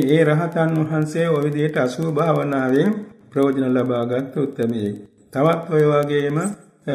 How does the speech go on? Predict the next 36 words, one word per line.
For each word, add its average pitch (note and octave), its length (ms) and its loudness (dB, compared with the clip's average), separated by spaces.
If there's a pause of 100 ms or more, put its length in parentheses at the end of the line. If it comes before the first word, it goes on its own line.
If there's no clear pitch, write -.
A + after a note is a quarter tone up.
ස්වාමින් D3 500 2
වහන්සේලා C3+ 760 0
අසුභ C#3 320 -2
භාවනාවෙන් B2+ 720 -2
ප්‍රයෝජන B2+ 400 -2
ලබාගත් A#2+ 580 -2
හැටි A#2 240 -6
විස්තර A#2+ 360 -4
වශයෙන් A#2 420 -2
තැන් A#2+ 240 -6
තැන්වල A#2 420 -6
තියෙනවා. B2+ 500 -2
දැන් C3+ 220 -4
කාලය B2 500 -2
අපට A#2 320 -6
කෙටි B2 280 -6
වේගන C3 440 0
යනවා A2+ 340 -2
අපේ A2 280 -6
සාකච්ඡාවේ. A#2+ 920 -4 (380)
ඉතින් C#3+ 280 0
ඒ D3 140 4
ගැන D#3 200 4
අපි D#3 320 0 (100)
එපමණකින් D3+ 680 0
සතුටු C#3 440 -4
වෙමු. A#2 320 2 (200)
විශේෂයෙන් F#3 640 0
මෙතන D#3+ 320 0
සඳහන් D3+ 560 0
වෙනවා C#3 380 2
මේ E3+ 240 0
අසුභ D3+ 320 -2
භාවනා D#3 500 0
වඩන C#3+ 380 -2
අයට B2 360 -2